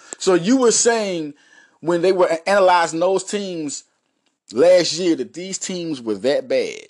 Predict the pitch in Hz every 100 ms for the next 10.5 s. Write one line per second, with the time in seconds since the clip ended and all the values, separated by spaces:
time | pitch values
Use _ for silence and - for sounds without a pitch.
0 | _ _ _ _ _ _ _ 135 123 -
1 | 185 147 131 147 143 135 123 117 92 90
2 | 110 139 135 131 131 139 135 127 127 117
3 | 117 110 123 120 143 139 131 131 110 113
4 | 127 127 113 120 135 131 131 131 120 90
5 | - 131 123 113 107 - 151 120 107 -
6 | 120 139 135 135 143 _ _ _ _ _
7 | _ _ _ _ _ _ _ _ - -
8 | - _ _ _ _ _ - 170 143 190
9 | 175 147 - 98 95 101 110 95 92 95
10 | 90 110 104 90